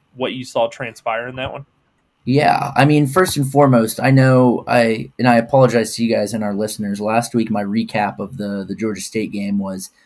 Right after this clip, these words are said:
Speaker 2: this team doesn't know how to play third down defense. And I just kinda yelled about that into my, my mic for two minutes. They, against, admittedly, Charlotte going into this game was a bottom ten third down offense in the country.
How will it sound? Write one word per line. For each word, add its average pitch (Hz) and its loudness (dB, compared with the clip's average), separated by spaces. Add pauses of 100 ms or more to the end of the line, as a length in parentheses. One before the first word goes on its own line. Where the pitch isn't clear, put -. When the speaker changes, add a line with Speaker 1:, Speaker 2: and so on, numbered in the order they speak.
(160)
Speaker 2:
this 123 2
team 123 4
doesn't 117 2
know 107 -2
how 107 0
to 98 -4
play 104 -6
third 104 -2
down 104 -4
defense. 98 -4 (260)
And 110 -2
I 110 0
just 107 -6
kinda 123 2
yelled 101 -2
about 107 -2
that 107 0
into 101 -6
my, 101 -4
my 98 -2
mic 101 -4
for - -8
two 127 -2
minutes. 139 0 (840)
They, 135 6
against, 147 2
admittedly, 139 4
Charlotte 131 2
going 123 4
into 120 4
this 113 -2
game 117 0
was 110 -2
a 104 -4
bottom 113 0
ten 107 -2 (320)
third 135 4
down 117 4
offense 104 -2
in 104 -4
the 107 -4
country. 101 -6